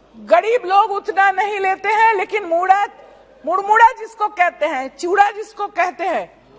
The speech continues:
और हॉस्पिटल बेड्स, मरीज गया तो उसके ऊपर जीएसटी। तो मैं पूछना चाहूंगा कि आप मुर्दा के ऊपर भी जीएसटी लगाएंगे क्या? मुर्दा को जलाने के लिए जीएसटी लगाएंगे क्या?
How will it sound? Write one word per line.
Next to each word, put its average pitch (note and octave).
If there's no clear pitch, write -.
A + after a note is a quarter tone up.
और C#5
हॉस्पिटल A4+
बेड्स, G#4+
मरीज G#4
गया A4+
तो A#4+
उसके A4+
ऊपर B4
जीएसटी। A#4
तो B4+
मैं G#4
पूछना A#4
चाहूंगा A4
कि A4
आप G#4+
मुर्दा F4
के G#4
ऊपर G4
भी A4+
जीएसटी F#4+
लगाएंगे F#4
क्या? A#4+
मुर्दा A4
को A#4+
जलाने G#4
के A4+
लिए A#4+
जीएसटी G#4
लगाएंगे A4
क्या? B3+